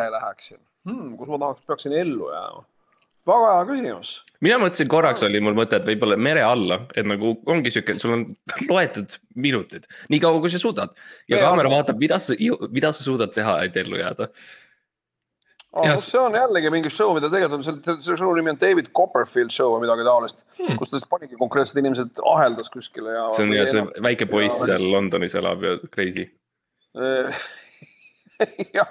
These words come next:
Speaker 1: niisugune David Copperfield on tõepoolest ka olemas. Aga, aga põhimõtteliselt on võimalik ka ennast aheldada tõepoolest, äh, mingi asja külge ja, ja siis olla vee all ja, ja vaadata, mis sa teed.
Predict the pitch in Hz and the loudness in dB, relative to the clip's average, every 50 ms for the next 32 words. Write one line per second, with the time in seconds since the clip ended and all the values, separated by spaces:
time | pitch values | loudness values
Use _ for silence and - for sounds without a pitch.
0 | - - 170 - - 147 143 135 135 139 139 139 120 - 143 135 - 131 123 110 | -2 -4 -4 -4 -4 -4 -2 0 2 2 0 0 0 -4 -4 -4 -4 -4 -6 -6
1 | 123 120 120 117 120 117 113 113 117 113 107 - - 123 117 117 113 110 110 - | -6 -6 -6 -4 -6 -6 -4 -4 -6 -6 -6 -8 -6 -4 -2 -2 -2 -4 -6 -10
2 | - - - - - - - - - - - - - - - - _ - 147 139 | -16 -18 -20 -16 -14 -12 -12 -12 -12 -12 -14 -14 -14 -14 -14 -12 _ 0 2 4
3 | 131 131 131 135 131 131 - 143 135 135 135 135 135 131 131 127 135 135 139 160 | 4 4 4 2 2 0 2 4 4 6 6 4 4 4 2 2 0 0 0 0
4 | 185 185 170 151 - 170 175 175 175 160 156 156 - 196 202 190 160 143 - 175 | 0 0 0 -2 -2 0 0 2 2 2 0 0 0 0 0 0 0 0 -2 0
5 | 170 160 139 135 135 135 139 143 151 151 156 170 160 139 - - _ _ - 151 | 0 0 0 -2 -6 -10 -6 -4 -4 -2 -2 -2 -2 -4 -6 -14 _ _ -6 -4
6 | 76 76 76 - 151 151 156 - 160 - 69 67 - 170 170 165 196 247 277 247 | -4 -2 -4 -4 -6 -6 -8 -10 -12 -16 -20 -20 -16 -10 -4 -2 0 0 0 0
7 | 185 - - 202 214 202 190 175 170 165 180 180 175 180 185 185 185 185 180 175 | -4 -6 -6 -10 -10 -8 -8 -10 -12 -8 -6 -2 0 0 2 2 2 0 0 -2
8 | 175 185 190 196 208 220 214 180 165 170 165 160 151 160 170 175 175 160 151 143 | -4 -6 -6 -4 -4 -4 -4 -2 0 2 4 4 4 4 4 4 4 2 2 0
9 | 135 135 135 135 139 139 139 139 143 151 156 147 135 - 156 139 - - 135 - | 0 0 0 2 2 2 0 0 0 0 0 0 -2 -6 -8 -12 -10 -12 -12 -6
10 | - 160 156 139 120 120 117 _ _ | -2 0 0 0 0 -4 -8 _ _